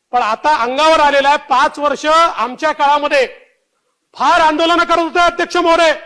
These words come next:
जोर जोरात ओरडत होते. मी त्यावेळेस सांगत होतो की मुस्लिम समाजाला जे दहा टक्के open मधनं दिलेलं आहे गरीब समाजाला, त्यात मुस्लिमांना कुठे कुठे आरक्षण मिळालं याची यादी पण इथे मी दिली होती अध्यक्ष महोदय.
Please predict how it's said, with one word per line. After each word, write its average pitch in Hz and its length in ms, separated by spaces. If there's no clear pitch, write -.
जोर 294 200
जोरात 339 320
ओरडत 330 280
होते. 330 180
मी 302 100
त्यावेळेस 320 300
सांगत 311 280
होतो 349 260
की 285 40
मुस्लिम 285 480
समाजाला 269 840
जे 285 120
दहा 247 300
टक्के 302 460
open 269 320
मधनं 339 300
दिलेलं 320 300
आहे 320 120
गरीब 330 260
समाजाला, 311 500
त्यात 294 200
मुस्लिमांना 302 600
कुठे 311 300
कुठे 339 200
आरक्षण 320 400
मिळालं 320 320
याची - 200
यादी 302 220
पण 349 160
इथे 349 160
मी 359 120
दिली 349 180
होती 339 220
अध्यक्ष 320 320
महोदय. 277 340